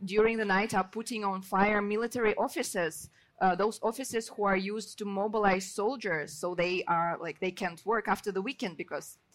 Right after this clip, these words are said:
they're burned. So at the same time, we have, uh,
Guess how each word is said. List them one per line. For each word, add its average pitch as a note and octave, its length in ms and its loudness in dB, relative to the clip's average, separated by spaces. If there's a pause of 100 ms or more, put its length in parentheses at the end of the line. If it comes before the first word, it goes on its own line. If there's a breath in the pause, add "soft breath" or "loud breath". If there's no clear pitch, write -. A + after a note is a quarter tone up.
(160 loud breath)
they're E3+ 180 -2
burned. F#3 360 -2 (540 loud breath)
So G3 680 2
at F#3+ 120 2
the G#3+ 60 6
same A3 340 0
time, G#3+ 400 0
we G3+ 140 2
have, G3+ 420 6
uh, F#3 260 4